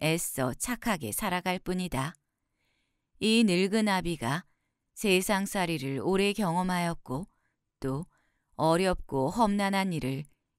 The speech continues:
여럿 겪어보아서 사람들의 심리를 두루 알게 되었다. 무릇 천륜의 야박한 사람은 결코 믿을 수가 없으니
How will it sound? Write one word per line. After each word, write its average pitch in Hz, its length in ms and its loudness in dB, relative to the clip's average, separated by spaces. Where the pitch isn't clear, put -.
여럿 180 400 4
겪어보아서 175 960 0
사람들의 202 680 2
심리를 185 580 0
두루 147 300 -2
알게 160 380 0
되었다. 175 600 -2
무릇 156 360 0
천륜의 233 640 4
야박한 185 540 2
사람은 151 600 -2
결코 156 540 0
믿을 180 320 0
수가 175 360 0
없으니 139 540 -2